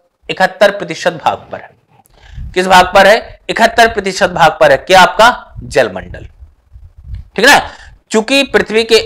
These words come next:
हम इसको तीन चौथाई मान ले रहे हैं, सौ प्रतिशत को, अगर हम सौ का तीन चौथाई निकालते हैं तो बाबू पचहत्तर आता है,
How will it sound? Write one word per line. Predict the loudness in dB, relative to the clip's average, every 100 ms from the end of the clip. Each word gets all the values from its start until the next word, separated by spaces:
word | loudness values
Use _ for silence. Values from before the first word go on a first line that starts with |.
| -4
हम | -10 -10
इसको | -6 -8
तीन | -6 -8
चौथाई | -2 0 0 0
मान | 0 0
ले | 2
रहे | 0
हैं, | -2 -10 -18
सौ | -12 0 2
प्रतिशत | 0 -8 -8 -4 -4 -2
को, | -4 -4 -16 _ -2
अगर | 2 4 4
हम | 0
सौ | -2 2 4
का | 2
तीन | 0 -4 -4
चौथाई | 0 0 0 -2
निकालते | 0 0 0 -4
हैं | -4
तो |
बाबू | 0 0 0
पचहत्तर | -4 -4 -4 -2
आता | -2 -10 -16
है, | -14